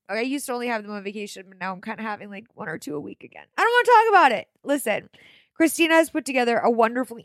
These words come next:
email for me, but I wanna answer a question that came into my D Ms before that. Not gonna spend too much time playing grab ass over here today just because I don't have anyone to play grab ass with.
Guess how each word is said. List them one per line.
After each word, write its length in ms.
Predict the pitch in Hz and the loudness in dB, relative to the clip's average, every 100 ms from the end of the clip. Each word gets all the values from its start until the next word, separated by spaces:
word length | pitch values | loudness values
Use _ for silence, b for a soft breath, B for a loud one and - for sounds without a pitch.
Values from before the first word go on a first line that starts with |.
| _ | _
email 380 | 220 208 202 202 | -8 -2 -2 -2
for 180 | 202 185 | -6 -10
me, 260 | 180 156 98 165 | -10 -12 -18 _
but 200 | 277 285 | 2 4
I 100 | 302 | 4
wanna 240 | 311 349 | 4 2
answer 300 | 320 330 - | 0 -6 -4
a 80 | 277 | -4
question 400 | 262 233 233 226 | -2 -4 -4 -6
that 140 | 214 214 | -6 -6
came 180 | 220 | -6
into 220 | 208 202 196 | -6 -6 -2
my 160 | 202 | -2
D 200 | 196 208 - | -2 -6 0
Ms 400 | 214 208 208 196 | 0 0 -4 -4
before 400 | 196 - 202 185 | -4 2 2 4
that. 380 | 180 185 185 - _ _ | 4 4 2 -4 _ _
Not 120 | 294 | -6
gonna 140 | 294 254 | -4 -6
spend 260 | - 202 | -6 -6
too 100 | 196 | -4
much 180 | 202 180 | -4 -4
time 140 | 214 190 | -4 -2
playing 260 | 208 185 | -2 -2
grab 380 | 175 180 180 180 | 0 4 4 4
ass 240 | 175 180 | 2 2
over 160 | 185 180 | -4 -4
here 180 | 190 180 | -4 -4
today 320 | 175 175 175 | -2 0 0
just 160 | 175 - | -4 -6
because 480 | 190 190 180 175 - b b b b - | -2 2 2 0 -8 b b b b 2
I 80 | |
don't 140 | 226 277 | 4 4
have 140 | 294 | 2
anyone 220 | 302 311 | 2 -2
to 60 | 311 | -2
play 180 | 311 320 | 0 2
grab 260 | 302 311 | 4 4
ass 240 | 311 311 302 | 4 2 0
with. 380 | 330 349 139 | 0 0 -2